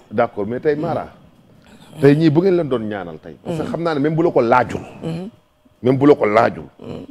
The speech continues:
Speaker 1: Toog nga sa kër, tey sa kurus di ko ñaanal.
Speaker 2: Mhm.
Speaker 1: Tey boo ko doon ñaanal ñii, ñii, ay Gana, lan nga leen di ñaanal?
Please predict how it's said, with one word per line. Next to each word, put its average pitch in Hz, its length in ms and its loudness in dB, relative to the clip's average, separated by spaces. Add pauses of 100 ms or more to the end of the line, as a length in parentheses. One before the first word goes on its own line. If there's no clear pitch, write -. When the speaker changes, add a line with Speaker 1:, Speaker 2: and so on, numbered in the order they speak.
(120)
Speaker 1:
Toog 123 160 8
nga 117 120 4
sa 110 120 -2
kër, 104 200 -2
tey 127 160 0
sa 110 120 -10
kurus 98 260 -6
di - 100 -8
ko 80 100 -8
ñaanal. 78 340 -14
Speaker 2:
Mhm. 156 240 -8 (720)
Speaker 1:
Tey 131 100 4
boo 151 140 4
ko 196 80 -6
doon 143 160 0
ñaanal 101 280 -2
ñii, 104 400 -4
ñii, 80 160 -14 (100)
ay 110 140 -2
Gana, 92 300 -4
lan 101 140 -2
nga 123 100 2
leen 107 140 0
di 90 80 -8
ñaanal? 73 260 -12